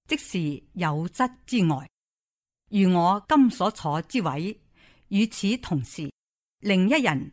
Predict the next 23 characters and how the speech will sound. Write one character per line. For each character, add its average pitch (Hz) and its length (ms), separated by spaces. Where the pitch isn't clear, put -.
則 254 100
不 294 120
能 156 220
坐， 147 300
因 240 440
我 175 240
體 160 420
色 - 240
相 156 460
愛 165 320
其 147 380
座 151 240
位 143 240
之 233 240
故。 147 200
呢 294 140
度 156 340
就 156 160
說 202 220
明 143 360
乜 - 140
嘢 185 180
呢？ 233 100